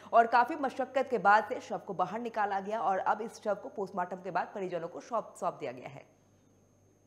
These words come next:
अब खबर हरिद्वार से है, जहां पर सूचना मिलने पर ही एसएसपी अजय सिंह और बता दें एसपी क्राइम रेखा घ-, यादव घटनास्थल का निरीक्षण किया है। और आपको बता दें कि कोतवाली रानीपुर के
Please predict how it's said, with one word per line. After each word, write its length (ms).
अब 160
खबर 280
हरिद्वार 420
से 120
है, 160
जहां 240
पर 140
सूचना 360
मिलने 300
पर 200
ही 240
एसएसपी 560
अजय 340
सिंह 320
और 200
बता 240
दें 100
एसपी 400
क्राइम 460
रेखा 340
घ-, 240
यादव 340
घटनास्थल 480
का 100
निरीक्षण 440
किया 200
है। 160
और 100
आपको 200
बता 220
दें 120
कि 100
कोतवाली 520
रानीपुर 560
के 160